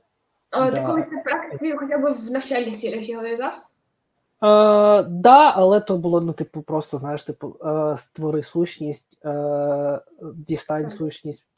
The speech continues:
Speaker 2: е, подивися, ш-, що вона дає, видали сущність. Ну, типу, або зміни там її частинку якоюсь.
Speaker 1: Окей.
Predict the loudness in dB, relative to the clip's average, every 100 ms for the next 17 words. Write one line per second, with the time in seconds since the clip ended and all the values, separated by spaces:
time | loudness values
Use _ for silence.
0 | _ _ -10 -10 -10 -8 -4 -4 -6 -8
1 | -6 -6 -6 -10 _ _ -18 -18 -18 -16
2 | -6 -2 0 -2 -4 -4 -6 -6 -12 _
3 | -8 -6 -8 -10 -14 -18 -20 -20 _ _
4 | _ _ _ -16 -16 -18 _ -16 -4 0
5 | 4 2 0 -6 -8 -10 -14 -12 -12 -12
6 | -14 -20 _ -18 -16 -14 -16 -14 -14 -14
7 | -16 -16 -20 _ _ _ _ _ _ _
8 | _ _ _ _ _ _ _ -6 -4 -6
9 | -6 -6 -10 -12